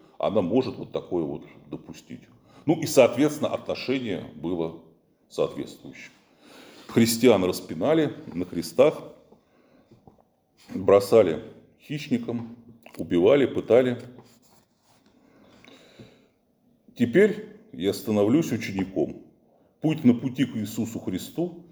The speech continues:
меня ждут огонь и крест, стаи хищных животных, пусть мне ломают кости и калечат тело". Эти слова принадлежат Игнатию Антиохийскому,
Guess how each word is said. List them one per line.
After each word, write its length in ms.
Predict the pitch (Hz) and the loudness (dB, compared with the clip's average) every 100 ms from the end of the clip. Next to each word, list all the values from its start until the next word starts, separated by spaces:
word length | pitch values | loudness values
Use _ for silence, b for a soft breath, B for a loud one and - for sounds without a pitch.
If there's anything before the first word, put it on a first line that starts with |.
| - | -6
меня 260 | 92 101 95 | 0 2 2
ждут 320 | - 92 - | 0 -4 0
огонь 340 | 90 80 160 | 2 4 4
и 60 | 123 | 2
крест, 500 | - 82 73 - - _ | 0 -2 -2 -8 -20 _
стаи 340 | - - 85 | -8 -2 -2
хищных 460 | 80 90 82 - 80 | -2 -8 -8 -8 -8
животных, 640 | 80 82 147 165 107 - - b b b | -4 0 0 -2 -6 -8 -18 b b b
пусть 240 | 170 165 | -6 -2
мне 100 | 98 | 2
ломают 460 | 90 85 80 76 76 | 6 6 4 2 0
кости 400 | - 180 - - | 0 0 0 -8
и 180 | - 85 | -8 -4
калечат 560 | 85 87 95 - - | -2 0 -2 -10 -16
тело". 300 | - 55 - - _ b b b | -10 -10 -10 -20 _ b b b
Эти 220 | 127 127 | -2 0
слова 360 | 135 151 156 190 | 2 6 6 6
принадлежат 640 | 143 113 107 110 135 135 | 4 0 2 2 2 0
Игнатию 420 | 104 113 123 120 | -2 2 2 2
Антиохийскому, 920 | 104 104 123 120 87 78 - 64 - | -2 0 0 0 -6 -10 -12 -16 -16